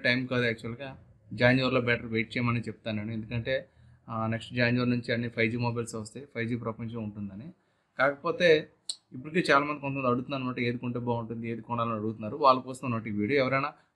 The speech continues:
ట్వంటీ థౌజండ్ బిలో కనుక బడ్జెట్‌లో మొబైల్ కొనాలనుకున్నట్లయితే ఏడు వేల నుంచి వాళ్ళ కోసం ఈ వీడియోలో క్లియర్గా ఎక్స్‌ప్లెయిన్ చేస్తాను ఏది కొనాలనేది. నేనైతే వెయిట్ చేయమంటాను యాక్చువల్‌గా ఎవరికైనా ఒకరు కొనాలనుకున్నట్లయితే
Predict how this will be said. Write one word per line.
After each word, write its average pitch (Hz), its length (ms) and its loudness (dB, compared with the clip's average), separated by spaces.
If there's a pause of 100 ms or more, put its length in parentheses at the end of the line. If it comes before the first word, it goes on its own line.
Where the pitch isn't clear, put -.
ట్వంటీ 139 200 -4
థౌజండ్ 143 300 0
బిలో 139 240 2
కనుక 131 200 -6
బడ్జెట్‌లో 123 380 -2 (140)
మొబైల్ 120 280 0
కొనాలనుకున్నట్లయితే 113 840 -4 (500)
ఏడు 120 160 4
వేల 123 240 8
నుంచి 113 220 -4 (440)
వాళ్ళ 123 200 8
కోసం 135 180 -6
ఈ - 60 -2
వీడియోలో 127 320 2
క్లియర్గా 123 320 0 (380)
ఎక్స్‌ప్లెయిన్ 123 320 -2
చేస్తాను 117 320 0
ఏది 117 180 2
కొనాలనేది. 107 580 -2 (600)
నేనైతే 156 340 4
వెయిట్ 151 200 12
చేయమంటాను 160 420 2 (100)
యాక్చువల్‌గా 139 340 -4
ఎవరికైనా 131 380 -2 (240)
ఒకరు 117 220 -12
కొనాలనుకున్నట్లయితే 120 760 -4